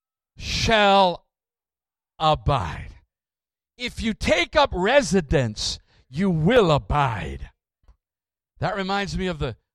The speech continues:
of the vine and the branches, that kind of abiding. Y'all understand what I'm saying?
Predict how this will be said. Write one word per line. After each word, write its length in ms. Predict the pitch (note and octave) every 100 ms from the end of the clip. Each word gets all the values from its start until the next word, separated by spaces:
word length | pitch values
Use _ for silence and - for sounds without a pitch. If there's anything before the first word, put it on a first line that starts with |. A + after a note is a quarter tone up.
| _
of 180 | C#3 A#2
the 80 | B2+
vine 640 | G2+ D#3+ F#3 F#3+ F#3 F3
and 120 | D#3+
the 60 | D3+
branches, 720 | D3 F3+ E3+ - G2 - -
that 260 | D#3 G3+ -
kind 320 | E3+ D#3 C3+
of 100 | G#2+
abiding. 800 | A#2 F#2+ B2 G2+ G2 F2 D#2 _ _ _ _ _ _ _ _
Y'all 180 | B2 C3
understand 400 | C#3+ C#3 F3 D#3+
what 60 |
I'm 100 | D#3
saying? 300 | C3+ E3+ A2